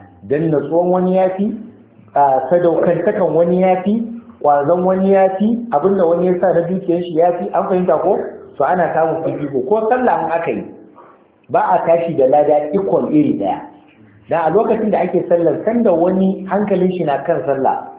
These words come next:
wani hankalin shi na wajen sallah. To ba za su samu lada iri ɗaya ba.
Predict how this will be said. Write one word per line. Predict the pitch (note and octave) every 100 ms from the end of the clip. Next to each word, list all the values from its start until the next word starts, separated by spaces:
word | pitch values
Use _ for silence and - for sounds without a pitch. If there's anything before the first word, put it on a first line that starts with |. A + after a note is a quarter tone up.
| - -
wani | D3+
hankalin | D#3+ E3+ D3+ C#3+ C#3
shi |
na | A#2+ A2
wajen | G2 G#2 G#2
sallah. | A2 G2+ F#2 - - - - _ -
To |
ba | C3+
za | E3 G3
su | -
samu | A#2+ B2+
lada | B2+ B2+
iri | F#2+ A#2+
ɗaya | G2 -
ba. | E2+